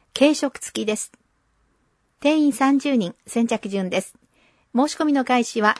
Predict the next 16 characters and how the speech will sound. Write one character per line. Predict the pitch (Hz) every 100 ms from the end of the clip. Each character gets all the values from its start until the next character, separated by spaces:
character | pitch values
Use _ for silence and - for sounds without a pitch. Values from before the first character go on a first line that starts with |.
| _
三 | - 311 311
月 | 233 - 185
八 | 233 285
日 | 269
木 | 254 240 254
曜 | 247 202
日 | 185 -
十 | - 202
時。 | - - _ _ _ _ _ -
申 | 226 247
し | -
込 | 233
み | 226
方 | 214 190
法 | 170 156
は、 | 180